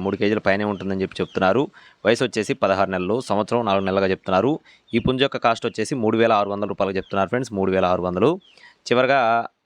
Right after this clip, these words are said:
కోడి డేగ. దీని యొక్క రంగు చూసుకున్నట్లయితే కోడి డేగ. ఎత్తు ఇరవై మూడు అంగుళాలు, బరువు విషయం చూసుకున్నట్లయితే మూడు కేజీలు,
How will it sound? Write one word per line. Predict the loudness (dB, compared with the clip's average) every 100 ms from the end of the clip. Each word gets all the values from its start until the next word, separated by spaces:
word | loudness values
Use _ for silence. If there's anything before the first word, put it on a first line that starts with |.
| _ -4
కోడి | -4 -2 -2
డేగ. | -2 -2 -6 -10
దీని | -6 -4
యొక్క | -2
రంగు | -2 -2
చూసుకున్నట్లయితే | -2 -2 0 0 2
కోడి | 0 2
డేగ. | 0 2 2 -2 _ -20 _ 0
ఎత్తు | 0 2
ఇరవై | 0 2 0
మూడు | 0
అంగుళాలు, | 2 2 2 0 -2 0
బరువు | 0
విషయం | 0 -4
చూసుకున్నట్లయితే | -4 -2 -2 -2
మూడు | 0 0
కేజీలు, | 2 0 2 0